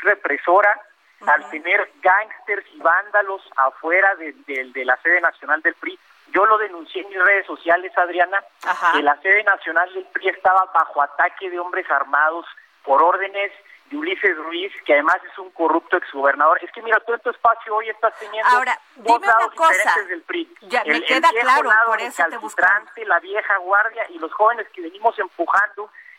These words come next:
Speaker 1: Y ayer Ulises Ruiz atacó a militantes,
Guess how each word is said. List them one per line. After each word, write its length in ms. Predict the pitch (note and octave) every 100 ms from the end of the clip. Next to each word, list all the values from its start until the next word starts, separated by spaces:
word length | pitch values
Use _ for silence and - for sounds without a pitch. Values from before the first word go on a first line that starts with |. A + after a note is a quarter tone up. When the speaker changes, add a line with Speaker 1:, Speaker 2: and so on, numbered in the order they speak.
| _ F3+
Speaker 1:
Y 60 |
ayer 300 | F3 G4+ A3+
Ulises 420 | B3 A#3+ - A#3+
Ruiz 400 | G3+ G#3+ A3+ A#3 - - _ - -
atacó 800 | E3+ - D#3+ - G3+ A3+ A#3 -
a 100 | E3+
militantes, 800 | E3+ F3 E3 - G3 G#3+ - A#3